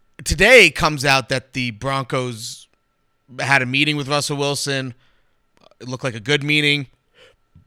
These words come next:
Russell might be still open to coming back. Peyton's not necessarily over wanting to move on from Russell Wilson.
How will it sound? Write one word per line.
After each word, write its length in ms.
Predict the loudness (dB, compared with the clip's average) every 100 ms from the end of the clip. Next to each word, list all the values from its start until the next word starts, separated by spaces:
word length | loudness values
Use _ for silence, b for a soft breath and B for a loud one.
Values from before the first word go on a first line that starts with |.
| _
Russell 380 | -2 -2 -2 0
might 220 | -2 0
be 120 | -2
still 240 | -2 -4 0
open 280 | 0 0 -6
to 60 |
coming 300 | -6 -6 -4
back. 360 | 4 6 6 2
Peyton's 340 | -4 -4 -6
not 140 | -8 -6
necessarily 560 | -6 -6 -4 -4 -6
over 600 | -6 -8 -8 -6 -6 -8 b b b _ _ _
wanting 240 | -6 -6
to 60 | -6
move 220 | -8 -4
on 260 | 0 2 0
from 400 | -2 -4 -4 -12 _ _ _ -4
Russell 300 | -2 0 -2
Wilson. 500 | -2 -2 -2 -4